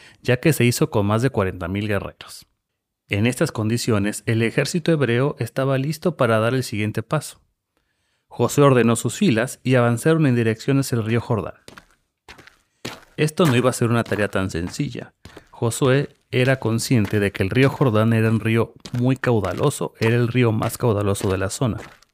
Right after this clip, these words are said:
Si cruzaban en esas condiciones, podría perder a sus hombres. Al llegar a los límites del río, ordenó que no lo cruzaran. Primero, ubicó por delante de las líneas militares a los sacerdotes que custodiaban el arca. Y ojo,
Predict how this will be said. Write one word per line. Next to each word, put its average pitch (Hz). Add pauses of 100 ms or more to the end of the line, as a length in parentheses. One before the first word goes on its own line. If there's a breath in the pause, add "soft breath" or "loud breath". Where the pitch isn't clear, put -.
(420)
Si -
cruzaban 131
en 113
esas 113
condiciones, 151
podría 110
perder 95
a 95
sus -
hombres. - (960)
Al 113
llegar 127
a 165
los 143
límites 131
del 123
río, 113
ordenó 117
que 135
no 113
lo 113
cruzaran. - (880)
Primero, 123
ubicó 123
por 151
delante 139
de 127
las 110
líneas 123
militares 113
a 120
los 110
sacerdotes 120
que 90
custodiaban 107
el 117
arca. 95 (720 loud breath)
Y 101
ojo, 107